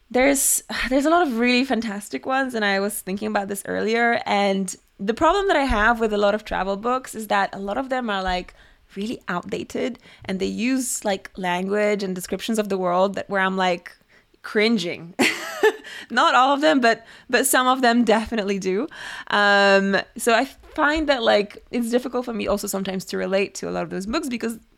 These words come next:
a lot of them were not written by people like me, as in, like, you know, girls who are just kind of getting started on their journeys. So there was, there was one book that I did read, like, maybe six months ago, and that really got me thinking about life and, and kind of what I wanna do in slightly different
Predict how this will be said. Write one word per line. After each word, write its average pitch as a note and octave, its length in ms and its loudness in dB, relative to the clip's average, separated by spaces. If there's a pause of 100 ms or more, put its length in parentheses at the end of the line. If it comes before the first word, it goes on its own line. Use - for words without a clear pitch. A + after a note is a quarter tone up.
(140)
a G#3+ 80 2
lot B3+ 140 0
of D#4 60 -8
them C#4+ 120 -4
were C4 100 -2
not B3+ 180 -2
written A#3+ 300 -6
by G3+ 220 0
people G3 240 -8
like G3 200 -6
me, G#3 280 -4
as F#3+ 160 -6
in, F#3 120 -8
like, F3 280 -10
you F#3+ 60 -8
know, F#3 140 -6
girls F#3+ 720 -6
who - 80 -10
are F3 120 -2
just F#3 260 -10
kind F#3 140 -6
of F#3 60 -6
getting F#3 180 -2
started F3+ 360 -4
on F3 80 -6
their F3 160 -4
journeys. F#3 540 -2 (480)
So A#3 340 4
there A#3 140 6
was, A#3+ 220 0
there A#3 100 6
was A#3+ 100 2
one C4+ 180 4
book A#3 140 0
that G#3 120 6
I G3+ 240 6
did G3 280 2
read, G#3 320 -4
like, F#3 300 -4
maybe G3+ 180 -4
six G3+ 220 -6
months F#3 260 -4
ago, E3+ 300 -2
and F3+ 100 -4
that F3+ 120 -4
really A3 680 0 (340)
got G3 140 -4
me G3+ 80 -4
thinking G#3 440 -4
about F#3 340 0
life F#3 560 -4
and, F3 160 -8
and F3 100 -12
kind F#3 140 -6
of F3+ 80 -6
what F#3+ 100 -4
I F3+ 60 -4
wanna F3+ 220 -8
do F#3+ 100 -6
in F3+ 100 -8
slightly F3+ 300 -8
different F3 340 -12